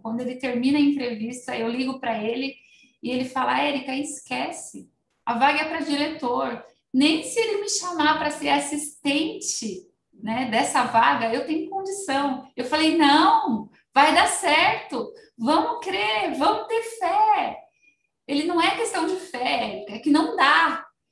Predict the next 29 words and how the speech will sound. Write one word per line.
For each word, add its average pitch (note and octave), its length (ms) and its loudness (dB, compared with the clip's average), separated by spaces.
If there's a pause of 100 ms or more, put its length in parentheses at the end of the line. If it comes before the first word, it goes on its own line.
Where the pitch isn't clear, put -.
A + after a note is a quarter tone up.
(140)
Eu - 60 -20
falei: G#3 260 -4
"Dá." G#3 440 0 (300)
E A#3 60 0
aí B3 160 4
eu C#4+ 100 0
fui D#4 200 -4
orando C4 760 0
e B3+ 120 -2
ele C4 120 -2
foi C4+ 220 -4
sendo C4 320 -4
chamado A#3+ 680 -4
por, A#3+ 300 -4
pra A3 240 -2
outras D#4 340 -2
entrevistas, A#3 960 -4 (340)
até A#3 280 0
que - 120 -6
um C#4+ 160 6
dia C4+ 480 0
esse B3+ 280 -4
diretor B3 400 -4
chama B3 380 -4
ele A#3+ 540 -4
e B3+ 80 -6
fala A#3+ 200 -2
o C4 40 -4
seguinte: G#3+ 640 -10